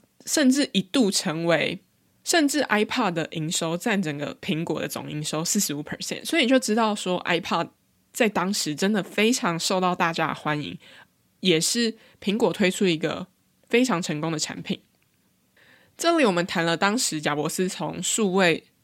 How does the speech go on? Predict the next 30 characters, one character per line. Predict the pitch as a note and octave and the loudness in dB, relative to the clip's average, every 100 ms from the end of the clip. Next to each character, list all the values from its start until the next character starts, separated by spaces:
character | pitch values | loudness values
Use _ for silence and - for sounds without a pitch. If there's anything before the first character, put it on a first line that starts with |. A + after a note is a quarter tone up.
| _ - | _ -2
生 | F#3 F#3+ | 0 0
活 | E3+ D3 | 0 0
中 | D#3 D#3+ | -2 -2
枢 | D#3+ D#3 | -2 -4
出 | - D3+ | -4 -6
发， | D3 B2 - - _ _ _ _ _ _ _ _ _ | -4 -4 -4 -6 _ _ _ _ _ _ _ _ _
他 | B3+ | 0
想 | C4 F#3 | 2 2
要 | G#3+ | 2
打 | - | -2
造 | F#3+ E3+ | 0 0
一 | D#3+ | 0
个 | D#3+ | -2
更 | A#3 | -2
简 | G3 D3 | -2 -2
单 | D#3 | -4
的 | D#3 | -4
设 | - - | -4 -6
备， | - - - | -8 -10 -10
创 | - G3+ F3+ | -6 -4 -2
造 | F#3 E3 | 0 -2
更 | - G3 | -2 -4
好 | F3+ - | -4 -10
的 | - - - | -8 -8 -4
个 | G3+ | 0
人 | D#3+ D#3 | 0 0
数 | - D#3 | -2 -2
位 | D3+ | -4
体 | - - | -8 -10
验。 | D3+ D3 | -8 -8